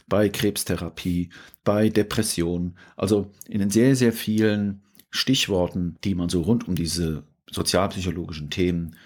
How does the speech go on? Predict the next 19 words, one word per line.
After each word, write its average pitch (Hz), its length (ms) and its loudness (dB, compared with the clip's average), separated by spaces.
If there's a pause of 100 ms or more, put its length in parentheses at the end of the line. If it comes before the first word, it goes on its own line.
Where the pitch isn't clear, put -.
(160)
bilden 113 320 2
kann, 92 380 0 (160)
kann 92 140 -2
man 90 80 2
sinnvolle 104 420 2
Verknüpfungen 76 560 -4
mit 69 100 -6
sozialen 71 360 -6
Vergleichsprozessen 76 720 -8
herstellen. - 580 -12 (1400)
Wir 113 180 6
wollen 131 200 4
das 135 120 0
jetzt 117 160 0
machen 95 300 -2
anhand 80 280 -6
von 73 140 -8
zwei 80 300 -2
Studien 117 720 -2